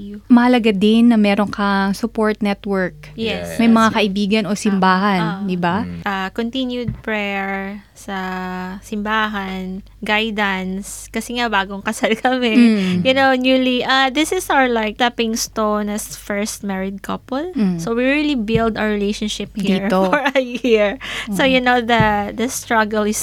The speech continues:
Speaker 1: real.
Speaker 2: Na-, lalo na pag bagong kasal, binibuild niyo yung relationship ninyo,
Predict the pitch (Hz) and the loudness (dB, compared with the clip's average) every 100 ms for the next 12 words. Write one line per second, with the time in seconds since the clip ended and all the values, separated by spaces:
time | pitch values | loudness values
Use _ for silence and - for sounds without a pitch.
0 | - 208 202 208 269 294 226 247 262 254 | -2 -2 0 0 2 2 2 0 0 2
1 | 269 269 233 208 214 202 214 - 208 196 | 0 0 0 4 2 2 -4 -4 -4 -2
2 | 175 165 226 285 214 214 202 208 196 190 | 0 0 -2 0 2 2 4 4 2 2
3 | 190 185 180 - 185 185 185 190 196 190 | 2 2 0 -2 -4 -4 -4 -2 0 0
4 | 180 | 0